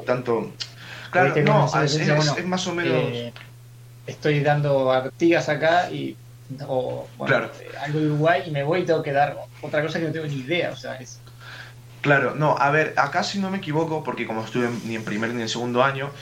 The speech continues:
Speaker 1: este, recién el año que viene, digamos, en lo que es segundo de bachillerato, sería sexto de liceo, este, se daría historia de España.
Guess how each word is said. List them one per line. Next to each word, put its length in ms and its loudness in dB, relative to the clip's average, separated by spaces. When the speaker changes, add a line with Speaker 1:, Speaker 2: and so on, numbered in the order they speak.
Speaker 1:
este, 300 0
recién 400 2
el 100 4
año 240 2
que 140 0
viene, 240 2
digamos, 360 0
en 60 -4
lo 80 -6
que 60 -2
es 80 -2
segundo 300 -2
de 80 2
bachillerato, 600 0
sería 260 -2
sexto 380 -2
de 80 0
liceo, 340 2
este, 480 0
se 200 0
daría 260 4
historia 360 4
de 80 4
España. 400 -2